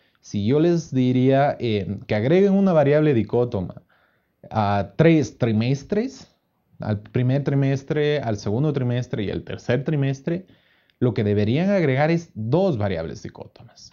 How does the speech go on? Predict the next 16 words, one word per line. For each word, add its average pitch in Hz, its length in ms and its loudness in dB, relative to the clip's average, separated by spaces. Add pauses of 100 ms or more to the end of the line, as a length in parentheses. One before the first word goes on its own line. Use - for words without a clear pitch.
¿En 113 140 -2
dónde? 101 420 -2 (560)
La 104 180 0
primera 147 640 4
variable 156 400 4
dicótoma 147 480 -2
sea 113 560 -4
uno 143 340 2
cuando 104 260 -2
es 117 120 -4
el 107 100 -2
segundo 135 380 -2
trimestre, 110 580 -4 (180)
cero 131 520 0
caso 110 280 -4
contrario, 151 520 0